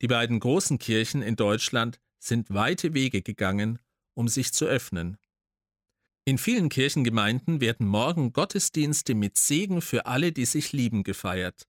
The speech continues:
oft auch ökumenisch. Am Valentinstag folgen Pfarrerinnen, Priester und andere Geistliche dem Beispiel des heiligen Valentin. Liebende segnen, einfach deshalb,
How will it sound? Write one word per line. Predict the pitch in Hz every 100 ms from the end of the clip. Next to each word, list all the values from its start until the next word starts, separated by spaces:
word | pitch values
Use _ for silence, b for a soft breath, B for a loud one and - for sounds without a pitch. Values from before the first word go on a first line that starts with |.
| _ _ -
oft | 101 -
auch | 113 113 -
ökumenisch. | 113 127 139 135 101 - - - _ _ _ _ _ _ -
Am | 131
Valentinstag | 131 208 220 196 180 - 175 175 -
folgen | - 143 180 175
Pfarrerinnen, | - 143 165 151 151 151 147 -
Priester | - 170 - 160 143
und | 135 -
andere | 143 185 156 143
Geistliche | 131 135 147 - 131 - 131 B B B
dem | 127 123
Beispiel | 110 135 185 - 165 139
des | 120 -
heiligen | 117 120 123 135 123
Valentin. | 104 98 95 - 85 87 - _ _ _ _ _ _
Liebende | 101 151 196 170 135
segnen, | - 123 143 - 131 127 123 _ _ _
einfach | 147 196 202 180 -
deshalb, | - 151 - 160 147 -